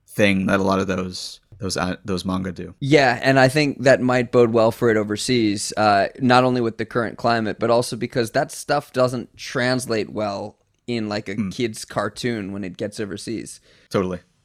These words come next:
Speaker 1: Yeah,
Speaker 2: Yeah.
Speaker 1: indeed. Um, the other thing that,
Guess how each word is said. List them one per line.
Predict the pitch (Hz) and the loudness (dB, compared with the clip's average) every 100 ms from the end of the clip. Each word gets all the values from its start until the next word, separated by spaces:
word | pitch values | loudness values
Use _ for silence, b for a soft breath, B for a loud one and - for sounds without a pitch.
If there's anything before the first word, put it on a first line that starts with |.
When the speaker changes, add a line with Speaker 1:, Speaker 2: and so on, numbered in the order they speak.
| - | -8
Speaker 1:
Yeah, | 98 87 | -8 -8
Speaker 2:
Yeah. | - - | -14 -14
Speaker 1:
indeed. | 95 90 87 - _ _ _ _ - | -10 -10 -12 -18 _ _ _ _ -6
Um, | 104 98 98 92 - _ _ _ _ - | 0 2 0 -4 -12 _ _ _ _ -2
the | 131 | 4
other | 151 165 | 6 6
thing | - 156 | 2 4
that, | 135 - | 4 0